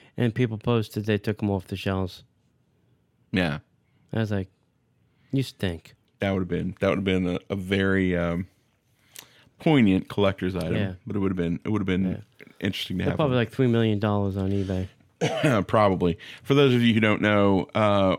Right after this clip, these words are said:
Speaker 2: the tragedy that we have with the monorail, it was the purple monorail.
Speaker 1: Correct.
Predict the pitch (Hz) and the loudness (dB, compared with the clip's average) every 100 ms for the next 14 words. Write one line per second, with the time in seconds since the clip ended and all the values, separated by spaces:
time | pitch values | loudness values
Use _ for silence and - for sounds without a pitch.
0 | - - 107 104 123 117 120 110 104 92 | -4 -4 -2 0 2 2 2 2 2 2
1 | 104 98 95 98 101 95 90 92 - - | 2 2 2 2 2 2 2 0 -2 -4
2 | - 110 92 98 95 90 92 113 107 | 0 0 2 2 2 2 0 0 -2